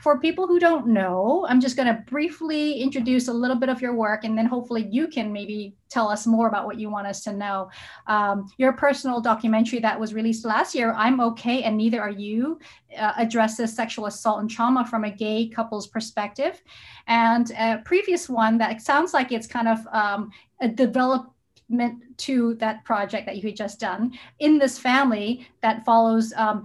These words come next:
your coming out story as a gay teenager in the Philippines. So that one has a little bit more of a cultural context to it. And I'd like to unpack all these elements because they're all intersecting, and you're, like,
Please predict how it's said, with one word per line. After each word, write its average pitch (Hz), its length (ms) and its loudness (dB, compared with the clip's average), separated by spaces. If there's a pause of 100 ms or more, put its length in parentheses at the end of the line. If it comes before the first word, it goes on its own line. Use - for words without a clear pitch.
(140)
your 220 160 -2
coming 277 340 0
out 226 160 2
story 208 600 -4
as 226 100 -2
a 220 60 -2
gay 226 180 0
teenager 226 460 -2
in 311 160 0
the 359 80 0
Philippines. 208 680 -8 (200)
So 247 160 -4
that 233 160 4
one 311 100 0
has 294 240 0
a 254 60 -4
little 233 180 -2
bit 226 140 -4
more 220 180 0
of 214 80 -4
a 202 60 -6
cultural 262 500 -4
context - 720 -4
to 196 160 -6
it. - 180 -10 (320)
And 226 220 2
I'd 240 120 2
like 269 200 0
to - 200 -4
unpack 247 540 0 (100)
all 240 240 2
these 226 220 -2
elements 202 400 -4
because 240 240 -4
they're 254 140 0
all 262 160 2
intersecting, 247 680 -4
and 202 160 -8
you're, 214 140 -6
like, 220 200 -4